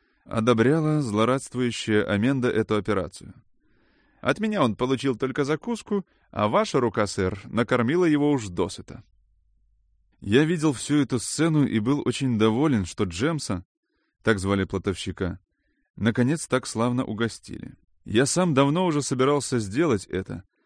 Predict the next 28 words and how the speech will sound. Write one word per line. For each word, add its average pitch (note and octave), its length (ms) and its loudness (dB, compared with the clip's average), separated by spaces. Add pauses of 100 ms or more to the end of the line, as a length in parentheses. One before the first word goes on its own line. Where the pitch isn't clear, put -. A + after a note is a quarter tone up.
(160)
но C3+ 180 2
по D#3+ 120 -4
своей C#3 420 2
лени D#3 400 0
всё - 260 -4
никак D#3 360 -4
не D3 80 -2
мог C#3+ 180 -4
собраться. - 640 -6 (220)
Нужно D3+ 320 4
вам D3+ 140 2
сказать, B2+ 360 -2
что - 200 -2
глупее B2+ 560 2
и - 180 -4
тупее A#2 360 0
Джемса A#2+ 540 -2 (500)
трудно C3+ 340 2
было F#2 200 0
найти F#2 280 -2
человека. F#2 520 -8 (680)
Зато C3+ 320 2
он D3 240 2
был D3+ 180 4
очень C#3+ 360 0
добродушен B2+ 600 2
и C3 140 -2
усерден, G2+ 720 -4